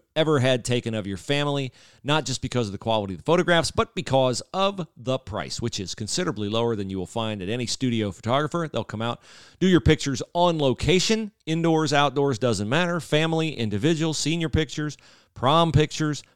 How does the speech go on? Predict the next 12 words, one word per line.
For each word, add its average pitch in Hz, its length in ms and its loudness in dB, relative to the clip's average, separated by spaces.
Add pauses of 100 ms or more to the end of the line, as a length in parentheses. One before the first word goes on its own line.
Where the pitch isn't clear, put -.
pet - 320 0
pictures, 156 520 0 (320)
a 113 80 -2
unique 147 460 4
gift 175 240 2
idea 160 380 4
for 135 160 -4
a 120 40 -2
special 139 400 -2
occasion, 135 460 -2 (240)
sports - 720 4
pictures, 185 540 2